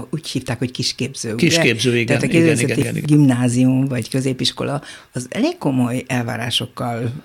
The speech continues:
Speaker 1: fordult a diákokhoz, ha én erre jól emlékszem. Ez a hetvenes
Speaker 2: Hmm.
Speaker 1: évek, és nekem voltak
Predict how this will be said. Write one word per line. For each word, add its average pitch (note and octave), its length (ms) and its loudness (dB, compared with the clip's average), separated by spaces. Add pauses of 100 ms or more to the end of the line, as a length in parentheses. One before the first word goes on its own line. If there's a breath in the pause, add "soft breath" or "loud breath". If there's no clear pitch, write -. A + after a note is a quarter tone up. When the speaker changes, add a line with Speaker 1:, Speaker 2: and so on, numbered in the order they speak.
Speaker 1:
fordult C3 500 -6
a C3+ 60 -4
diákokhoz, C3 840 -4
ha - 60 -14
én C#3 320 -2 (240 loud breath)
erre C3 360 2
jól C3+ 240 0
emlékszem. C#3+ 420 0
Ez B2+ 100 0
a B2+ 40 2
hetvenes C#3+ 500 4
Speaker 2:
Hmm. C#3 140 0
Speaker 1:
évek, C3+ 360 0
és C3+ 120 -2
nekem C3 300 -4
voltak D3 500 -4